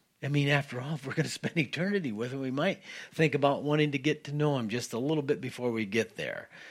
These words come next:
You don't wanna be a stranger with God, so to speak, right?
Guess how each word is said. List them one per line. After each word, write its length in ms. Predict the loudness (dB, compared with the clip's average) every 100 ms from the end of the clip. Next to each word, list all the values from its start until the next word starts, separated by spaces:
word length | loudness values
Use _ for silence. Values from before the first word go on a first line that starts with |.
| -18 -12
You 440 | -10 -8 -6 2
don't 180 | 4 6
wanna 160 | 4 2
be 140 | 2
a 40 | 2
stranger 520 | 0 2 2 2 -4
with 220 | -8 -6
God, 340 | -2 -2 -4 -10
so 160 | -10
to 120 | -10 -10
speak, 340 | -10 -10 -6
right? 300 | -4 -4